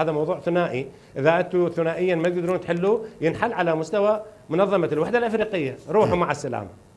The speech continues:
Speaker 1: يعني مجلس الأمن هو مو على حكاية الأستاذ الله يطول عمره محمد حاج حمود، أي ما أدري إذا وياك أو ويا زميل آخر،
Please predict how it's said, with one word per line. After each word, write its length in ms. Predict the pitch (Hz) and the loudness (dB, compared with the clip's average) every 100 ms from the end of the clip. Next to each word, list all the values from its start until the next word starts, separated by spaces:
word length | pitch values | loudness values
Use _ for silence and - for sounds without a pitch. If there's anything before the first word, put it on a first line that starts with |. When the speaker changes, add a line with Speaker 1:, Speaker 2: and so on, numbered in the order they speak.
| - - - - - - - - - - - - - | -20 -20 -20 -20 -20 -20 -20 -20 -20 -20 -20 -18 -2
Speaker 1:
يعني 240 | 147 151 | 0 2
مجلس 300 | 175 185 165 | 0 -2 -4
الأمن 280 | 196 233 254 | -2 2 4
هو 240 | 214 196 | 6 6
مو 480 | 170 240 262 240 208 | 4 4 6 4 4
على 300 | 180 190 185 | 0 2 2
حكاية 460 | 180 - 185 180 170 | 2 0 4 4 0
الأستاذ 640 | 170 160 151 147 - 180 165 | -2 -2 -2 -4 2 2 4
الله 240 | 156 156 | 2 2
يطول 300 | 147 151 151 | 0 0 -2
عمره 440 | 139 170 151 135 - - - - | -2 0 0 -2 -4 -14 -20 -8
محمد 400 | 131 135 147 139 | -6 -2 -2 -2
حاج 280 | 139 131 120 | -2 -4 -4
حمود، 380 | 143 160 123 143 | -2 0 -2 -4
أي 120 | 135 | -6
ما 180 | 143 165 | 0 0
أدري 180 | 123 120 | 0 -2
إذا 120 | 123 | -2
وياك 360 | 127 156 156 135 | 0 0 0 -2
أو 100 | 127 | -4
ويا 320 | 127 127 120 - - - | -2 -4 -6 -14 -20 -6
زميل 300 | 139 143 147 | -2 0 2
آخر، 440 | 143 143 135 131 | 0 0 -2 -2